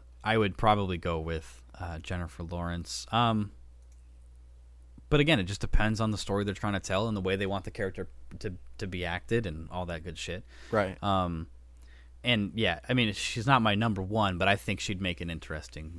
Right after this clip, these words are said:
Speaker 1: I also like Jennifer Lawrence. Um, but
Speaker 2: Hunger Games
Speaker 1: Yeah.
Speaker 2: is the shit.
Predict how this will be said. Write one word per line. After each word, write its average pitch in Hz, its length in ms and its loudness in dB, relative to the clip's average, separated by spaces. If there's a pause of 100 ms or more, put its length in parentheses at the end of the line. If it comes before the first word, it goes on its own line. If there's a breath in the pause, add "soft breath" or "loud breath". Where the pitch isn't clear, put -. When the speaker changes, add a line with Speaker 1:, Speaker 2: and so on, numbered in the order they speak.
Speaker 1:
I 131 120 0
also 101 260 0
like 73 160 -8 (180)
Jennifer 80 260 -10
Lawrence. 78 400 -10
Um, 90 500 -2 (760 soft breath)
but 123 220 4 (1040 soft breath)
Speaker 2:
Hunger 113 260 -4
Games 104 140 0
Speaker 1:
Yeah. 127 120 4
Speaker 2:
is 98 140 -6
the 101 100 -6
shit. 113 300 -4